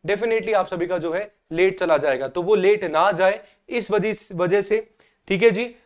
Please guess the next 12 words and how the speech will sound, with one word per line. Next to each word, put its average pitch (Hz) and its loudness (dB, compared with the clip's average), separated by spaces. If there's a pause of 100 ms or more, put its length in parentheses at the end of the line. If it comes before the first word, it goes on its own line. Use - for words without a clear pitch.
(200)
अगली 190 2
परीक्षा 233 0
जो 226 0
परीक्षार्थी 202 -2 (280)
जिन 214 -4 (140)
भी 190 -4
एग्जाम 185 -4
का 196 0
तैयारी 180 -4
कर 170 -6
रहे 180 -6
हैं 175 -12